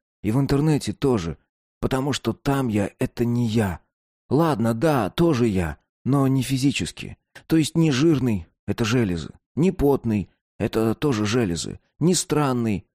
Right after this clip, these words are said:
для Нордпойнта во всяком случае. Я не люблю охоту с луком, подводную охоту и вообще убийство.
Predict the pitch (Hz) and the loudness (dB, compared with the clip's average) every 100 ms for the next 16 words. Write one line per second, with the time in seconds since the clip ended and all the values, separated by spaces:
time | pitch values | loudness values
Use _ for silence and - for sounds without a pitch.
0 | _ - 113 123 123 - - 135 110 90 | _ -4 0 2 0 -2 -2 0 0 0
1 | 90 98 - 101 104 - 117 110 - 55 | -2 -2 -2 -2 -2 -2 -2 -2 -6 -8
2 | - _ - 104 147 147 143 139 180 117 | -12 _ -8 -2 0 2 2 2 2 2
3 | - 139 117 - 120 151 - 87 71 98 | 0 0 0 -2 0 0 0 -2 -2 -2
4 | 98 143 123 113 104 92 117 - 98 95 | 0 0 0 0 0 0 0 0 0 0
5 | 110 - 135 117 151 139 - - | -2 0 0 0 0 -2 -4 -10